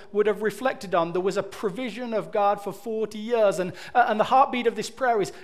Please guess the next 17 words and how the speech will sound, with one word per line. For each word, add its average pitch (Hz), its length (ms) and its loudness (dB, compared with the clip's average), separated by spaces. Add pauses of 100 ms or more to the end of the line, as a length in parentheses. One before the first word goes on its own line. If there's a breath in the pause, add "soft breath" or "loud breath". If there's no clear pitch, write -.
(120)
"God, 220 200 4
help - 340 -2
me 247 140 -8
to 175 160 -10
trust - 540 -6
you 262 160 -6
that 160 160 -6
you 170 340 -8
will 277 180 -6
provide 160 720 -4
continually 240 920 -8
for - 180 -10
me 151 500 -8 (420 soft breath)
and 185 240 -6
my 165 180 -6
day-to-day 131 1200 -8 (320 soft breath)
needs." - 640 -16